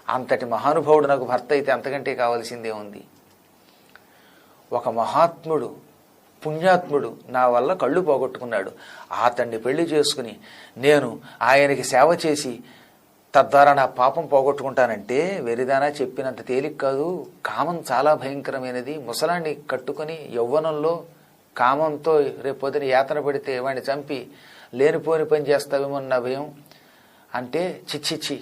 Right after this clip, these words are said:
నీ వంశస్థురాలు అటువంటిదా? నేను పరమపతివ్రత, నీకు ఒట్టేసి చెబుతున్నాను,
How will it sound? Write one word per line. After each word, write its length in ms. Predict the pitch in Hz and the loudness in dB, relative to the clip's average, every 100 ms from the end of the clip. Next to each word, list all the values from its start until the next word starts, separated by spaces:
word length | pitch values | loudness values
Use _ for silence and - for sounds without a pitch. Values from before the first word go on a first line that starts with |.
| - | -10
నీ 140 | 131 143 | 0 2
వంశస్థురాలు 800 | 139 147 156 151 - 147 139 131 | 2 2 -2 -2 0 6 6 6
అటువంటిదా? 580 | 127 147 - 127 101 92 - - - - - | 4 2 2 2 2 2 -16 -20 -20 -10 6
నేను 220 | 160 165 | 8 8
పరమపతివ్రత, 760 | 151 151 156 - 190 180 165 | 6 8 8 8 6 6 4
నీకు 280 | 156 160 147 | 4 2 4
ఒట్టేసి 320 | 156 190 214 | 6 8 8
చెబుతున్నాను, 540 | - 175 156 139 123 | 8 4 4 2 0